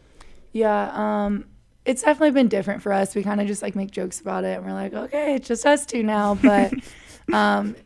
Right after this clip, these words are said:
Speaker 1: definitely difficult. We grew really close with them, and it's like, yes, the whole team's your family, but, like, your class is kind of, like, who you stick with a little bit. So it's definitely been tough for us, but we're really close with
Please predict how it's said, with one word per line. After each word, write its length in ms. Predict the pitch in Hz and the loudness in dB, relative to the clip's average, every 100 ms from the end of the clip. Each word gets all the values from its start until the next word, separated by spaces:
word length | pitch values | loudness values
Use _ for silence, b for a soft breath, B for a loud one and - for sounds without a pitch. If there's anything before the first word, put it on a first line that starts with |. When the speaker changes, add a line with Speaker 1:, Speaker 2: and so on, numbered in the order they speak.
| _ - | _ 2
Speaker 1:
definitely 340 | 214 220 220 | 2 4 2
difficult. 480 | 196 190 196 196 190 | 0 -2 -2 0 0
We 80 | 190 | -2
grew 220 | 196 190 | -2 -2
really 220 | 190 190 | -2 -4
close 320 | 185 190 180 196 | -4 -4 -4 -6
with 140 | 190 | -8
them, 280 | 190 185 190 | -6 -4 -4
and 80 | 190 | -4
it's 220 | 185 - | -6 -6
like, 380 | 196 185 185 - _ _ _ _ _ | -4 -4 -6 -12 _ _ _ _ _
yes, 320 | - 202 202 - | -2 2 2 0
the 120 | 196 | -2
whole 180 | 196 190 | -2 -4
team's 320 | 202 185 190 | -2 -2 -2
your 100 | 190 | -4
family, 480 | 190 185 185 185 190 | -6 -6 -4 -4 -2
but, 160 | 196 | -2
like, 160 | 190 185 | -4 -4
your 120 | 196 | -6
class 500 | 190 196 190 196 185 | -4 -4 -2 -2 -6
is 100 | 190 | -8
kind 240 | - 185 185 | -6 -6 -6
of, 140 | 175 | -6
like, 320 | 190 190 - _ b b b _ _ _ 165 | -6 -6 -10 _ b b b _ _ _ -6
who 80 | |
you 140 | 196 190 | -4 -4
stick 320 | - 208 - | -6 -8 -4
with 220 | 190 202 | -4 -4
a 40 | 214 | -4
little 200 | 220 220 | -2 0
bit. 260 | 233 247 | 0 0
So 260 | - 208 208 | -2 -2 0
it's 180 | 220 220 | -2 0
definitely 380 | 214 214 240 214 | 0 2 0 0
been 260 | 208 262 - | -2 -4 -14
tough 240 | - 190 185 | -8 -6 -6
for 160 | - 220 | -6 -4
us, 280 | 240 262 | -4 -6
but 320 | - 208 202 202 | -4 -2 0 0
we're 120 | 202 | 2
really 220 | 202 190 | 2 0
close 400 | - 185 180 - | -4 -6 -6 -8
with 300 | 185 185 - | -8 -8 -12